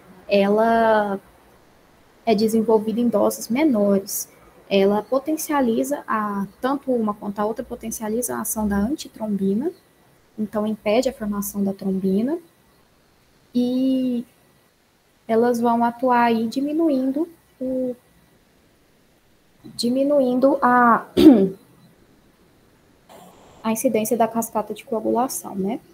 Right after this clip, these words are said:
Outro tipo de medicamento que a gente tem são os cumarínicos, que são antagonistas da vitamina K. Por quê? Porque a vitamina K,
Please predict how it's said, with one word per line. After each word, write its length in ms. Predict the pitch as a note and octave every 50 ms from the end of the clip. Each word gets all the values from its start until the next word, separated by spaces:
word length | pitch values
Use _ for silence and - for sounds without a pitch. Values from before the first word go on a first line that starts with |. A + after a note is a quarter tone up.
| - - - _ _ _ _ _ _ _ _ -
Outro 300 | C4+ D#4+ E4 - E4 E4
tipo 320 | - C#4+ C#4 - - B3+
de 280 | A3+ - A#3 A#3 A3+ A3
medicamento 640 | G#3+ G#3+ G#3 - - A3+ G#3 G3+ F#3+ F#3 F#3+ G3
que 100 | - -
a 40 | F#3+
gente 240 | F#3+ G3 G3 G3 -
tem 240 | _ - C4 C#4+ D#4
são 180 | - - A#3
os 100 | A#3+ A3+
cumarínicos, 880 | - - A#3 A#3+ B3+ D4+ E4 C4+ A3 G3+ G3 F#3+ G3 - - G3+ - -
que 120 | - - G3+
são 200 | - - G3+ G3+
antagonistas 680 | G3+ G3+ G#3 G#3 G#3 G#3+ G#3 G3 G3 G3 - A3 G#3
da 80 | A3 A3
vitamina 540 | G#3 - _ - A3 G#3 G#3 G#3 A3 C#4 -
K. 340 | - - - - - - - _ _ _ _ _ _ _ _ _ _
Por 100 | - B3+
quê? 320 | - - - A#3+ G3 - G3+ -
Porque 200 | - A3+ - A3+
a 40 | G#3+
vitamina 540 | A3 C4+ D4+ - D#4 D4 C#4+ C4+ B3 B3 A#3+
K, 340 | - - G3+ G3 G#3 -